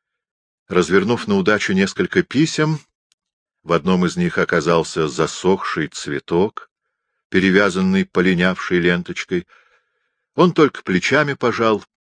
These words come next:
и, глянув на камин, отбросил их в сторону, вероятно, сбираясь сжечь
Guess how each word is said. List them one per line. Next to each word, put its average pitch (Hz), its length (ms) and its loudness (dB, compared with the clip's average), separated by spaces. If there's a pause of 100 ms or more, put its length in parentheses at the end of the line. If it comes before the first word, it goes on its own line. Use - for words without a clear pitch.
(560)
и, 120 140 -2
глянув 131 460 0
на 87 100 0
камин, 139 480 2 (340)
отбросил 95 640 0
их - 120 -6
в - 60 -12
сторону, 98 500 -2 (640)
вероятно, 85 640 2
сбираясь 82 680 0
сжечь - 680 -2